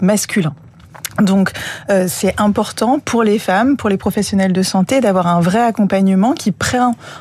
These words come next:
en compte les spécificités du corps, euh, du corps féminin, le métabolisme, euh, les pathologies, mais également les symptômes.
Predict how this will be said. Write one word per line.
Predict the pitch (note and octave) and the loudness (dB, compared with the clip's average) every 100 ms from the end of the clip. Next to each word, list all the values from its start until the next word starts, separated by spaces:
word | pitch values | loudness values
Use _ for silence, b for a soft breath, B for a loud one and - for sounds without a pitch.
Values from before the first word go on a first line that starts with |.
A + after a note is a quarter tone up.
| B | B
en | A#3+ A#3 | 0 0
compte | B3 A#3 A3+ - - | 2 2 2 0 -4
les | F#3+ A#3 | -2 0
spécificités | - A3+ - G#3 G#3 - G3 G#3 | 0 -4 -2 -4 -4 -4 -2 0
du | F3+ | 0
corps, | E3+ G3 G3 F#3 | 0 0 0 0
euh, | F3 B B | -2 B B
du | - F3+ | -4 0
corps | F#3 | -2
féminin, | - F#3+ F#3 G3 C4 D4 B | 0 0 2 4 2 0 B
le | F#3+ G3 | 0 2
métabolisme, | G3 G3 F#3 F#3 F#3+ A#3+ C4 B3 B B B | 2 0 0 0 0 0 -2 -6 B B B
euh, | F3+ E3+ | 0 2
les | G3+ | 2
pathologies, | A3+ A3 G#3+ G3 G3 F#3+ B3+ E4 | 0 0 0 2 2 2 0 0
mais | G#3+ G3 | 0 2
également | F#3 F#3+ F#3+ | 2 2 2
les | F#3 G#3+ | 2 0
symptômes. | - G#3+ G3 G3 G#3 | 0 -2 0 0 0